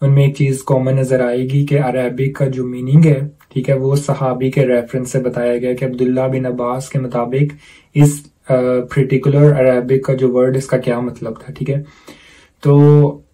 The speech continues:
अब एक तरीका अरबिक सीखने का ये हो सकता है कि because कुरान में जो अरबिक यूज़ हुई है वो क्लासिकल अरबिक है, जिसको आप क्लासिक अरबिक भी कह सकते हैं, एंशिएंट अरबिक भी कह सकते हैं, ठीक है। And,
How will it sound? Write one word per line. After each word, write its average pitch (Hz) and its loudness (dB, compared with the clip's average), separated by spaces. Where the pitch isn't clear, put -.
अब 151 2
एक 165 4
तरीका 147 4
अरबिक 139 0
सीखने 147 4
का 156 2
ये 131 2
हो 139 0
सकता 143 -4
है 143 4
कि 143 0
because 135 0
कुरान 127 0
में 147 10
जो 135 2
अरबिक 127 -2
यूज़ 131 -2
हुई 135 -2
है 143 2
वो 143 4
क्लासिकल 135 -2
अरबिक 120 0
है, 117 -4
जिसको 123 -4
आप 117 -12
क्लासिक 131 -4
अरबिक 127 -4
भी 135 -2
कह 135 2
सकते - -4
हैं, 143 2
एंशिएंट 127 -4
अरबिक 117 -4
भी 123 -10
कह 117 -4
सकते 117 -10
हैं, 117 -8
ठीक 127 -6
है। 147 0
And, 131 0